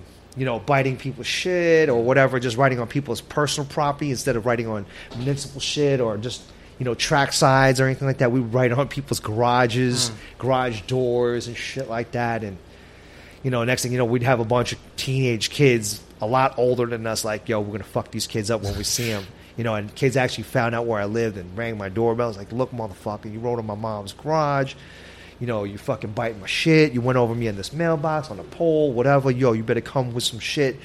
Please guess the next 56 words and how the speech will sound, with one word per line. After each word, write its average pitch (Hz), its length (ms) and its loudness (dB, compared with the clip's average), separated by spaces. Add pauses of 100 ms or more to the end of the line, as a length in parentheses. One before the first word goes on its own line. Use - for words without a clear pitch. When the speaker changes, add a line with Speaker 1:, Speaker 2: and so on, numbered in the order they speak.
(140)
Speaker 1:
to - 100 -18
compensate." 120 640 -2
Like, 101 120 -8
"Oh, 113 180 -6
fuck, 107 320 -6
yo, 113 120 -4
take 110 220 -8
these 113 140 -8
tester - 360 -4
markers," 98 400 -8
you 104 40 -8
know? 107 160 -4 (440)
And 104 80 -10
then 107 180 -4
Speaker 2:
Oh, 143 80 4
they 139 80 6
were 139 140 6
writers 139 320 4
too? 226 240 0 (120)
Speaker 1:
<laughs> - 120 -16
Yeah, 139 340 8
they 127 80 2
would 131 160 2
be 131 100 0
writers 131 360 6
or 120 180 6
just 123 240 2
older 127 220 2
kids 113 260 2
in 110 60 -4
general. 117 340 -4 (160)
You 107 60 -8
know, 107 80 -4
Speaker 2:
Okay. 117 140 -4
Speaker 1:
they 104 100 -4
would, 101 240 -10
uh, 113 100 -8
it 123 120 -4
would 123 120 -6
just 117 200 2
suck, 139 300 -2
man. 104 180 -8
And 104 160 -6
then 107 220 -6
I'd 110 200 -6
have, 110 220 -4
like, 107 180 -4
half - 340 -6
my 113 200 -4 (600)
damn 110 380 -4
town, 113 440 -4 (400)
like, 101 200 -6
<laughs> 147 360 -2
looking 123 340 0
for - 120 -14
me. 104 200 -8